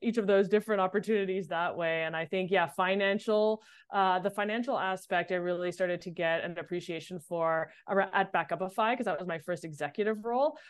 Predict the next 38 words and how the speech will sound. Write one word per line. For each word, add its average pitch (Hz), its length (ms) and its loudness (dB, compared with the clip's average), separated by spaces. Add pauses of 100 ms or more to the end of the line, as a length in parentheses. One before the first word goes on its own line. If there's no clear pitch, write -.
(120)
Uh, 185 160 4
but 190 280 2
my 180 280 2
knowledge 185 380 2
has 180 120 -6
kind 180 160 -6
of 160 80 -8
expanded 165 640 -4
from 160 260 -4
there. 170 260 0
And 180 160 -2
again, 202 240 2
it's 190 120 0
just 208 140 -6
another 185 460 0
perspective 180 580 -4
on 165 160 -4
the 156 60 -8
business 214 640 -4 (260)
and 196 100 0
how 196 280 0
do 214 100 4
the 190 140 0
decisions 185 480 -2
I'm 170 200 -4
making 170 540 -6
in 160 180 -6
my 156 220 -4
group 190 500 4
or 160 200 -2
in 156 80 -6
my 147 160 -4
role 180 460 2
personally 170 640 -4
or 147 100 -4
as 143 160 -8
a 151 60 -6
leader 175 500 0